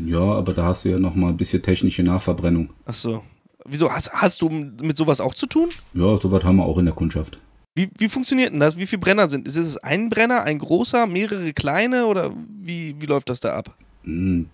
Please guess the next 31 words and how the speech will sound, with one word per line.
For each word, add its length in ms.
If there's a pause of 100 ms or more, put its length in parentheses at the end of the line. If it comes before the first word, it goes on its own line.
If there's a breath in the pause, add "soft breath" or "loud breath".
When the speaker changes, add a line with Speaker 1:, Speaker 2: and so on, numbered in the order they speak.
Speaker 1:
du 180
heizt 360
ja 80
die 380
Kammer, 420
wo 100
dann 340
im 160
Nachhinein 640 (460 loud breath)
in 120
dem 180
Sinne 220
verbrannt 640
wird, 340
heizt 320
du 60
komplett 420
auf. 480
In 160
dem 240
Moment, 600
wo 160
die 80
Leiche 380
da 100
reinkommt, 600 (480 loud breath)
darf 280
gar 160
keine 240
Verbrennung 580
stattfinden. 840